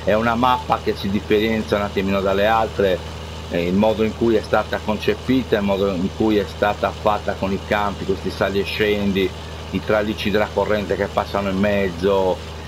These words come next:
eh, questi isolotti fatti di alberi, sassi, mucchioni di balle a bordo campo, cioè una cosa un po' differente, veramente, ragazzi, veramente bella. Spero,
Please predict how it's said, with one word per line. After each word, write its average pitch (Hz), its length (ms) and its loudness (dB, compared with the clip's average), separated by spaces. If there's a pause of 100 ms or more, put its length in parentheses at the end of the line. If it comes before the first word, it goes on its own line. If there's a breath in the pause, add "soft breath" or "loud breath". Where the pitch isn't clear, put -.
(140)
eh, 92 360 2
questi 101 340 0
isolotti 101 640 2
fatti 98 380 0
di 95 160 2
alberi, 92 840 2
sassi, 92 840 0 (720)
mucchioni 113 560 2
di 98 140 2
balle 107 460 4
a 104 80 4
bordo 95 420 0
campo, 87 440 -2
cioè 107 160 2
una 120 200 0
cosa 123 300 2
un 110 120 -2
po' 110 140 2
differente, 80 640 -2
veramente, 82 540 -2
ragazzi, 78 300 -4
veramente 82 400 -2
bella. 69 480 -6 (1300 loud breath)
Spero, 175 680 6